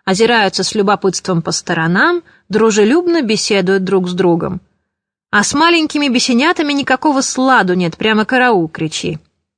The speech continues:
Если бы не бум-друм, беды не миновать. Незваные гости, во-первых, отчаянно дрались друг с другом, царапались, кусались,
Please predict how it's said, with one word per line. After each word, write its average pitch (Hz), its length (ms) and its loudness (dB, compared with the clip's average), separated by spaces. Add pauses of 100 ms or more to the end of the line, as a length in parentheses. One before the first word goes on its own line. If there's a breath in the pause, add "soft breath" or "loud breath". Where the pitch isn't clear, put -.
(300)
Если 196 340 0
бы 185 140 2
не 190 120 2
бум-друм, 185 640 2
беды 233 300 2
не 247 120 0
миновать. 196 640 -2 (800)
Незваные 240 580 2
гости, 226 400 0
во-первых, 185 560 -2
отчаянно 190 540 0
дрались 196 500 2
друг 320 240 2
с 294 60 -2
другом, 302 420 0
царапались, 226 720 0
кусались, 311 520 0